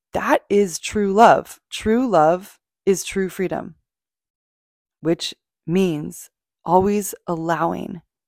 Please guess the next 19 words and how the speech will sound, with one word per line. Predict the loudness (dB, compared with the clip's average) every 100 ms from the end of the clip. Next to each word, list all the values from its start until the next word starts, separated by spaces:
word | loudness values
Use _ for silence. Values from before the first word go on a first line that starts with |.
| _
the | -14 -6
other | -2 -2
person | -2 -4 -4 -6 -12 -14 _ _ _ _ _ _ -6
to | -6
evolve | -4 -2 0 0 0 -4
away | -6 -4 -2 -4
from | -8 -10
you. | -10 -12 -14 _ _ _ _ _ _ _ _ _ _ _ _ _ _ _ _ _ _ _ _ _ _ _ _ _
Whew. | 6 8 6 2 -8 -20 -20 _ _ _ _ _ _ _ _
I | -12
didn't | 0 0 0
say | 0 0
it | 2
wasn't | 0 0 -2
without | -4 -2 2 2 2 -4 _ _ _
a | -12
feeling | -8 -6 -4 -4
of | -8 _
pain, | -12 -10 -8 -8 -10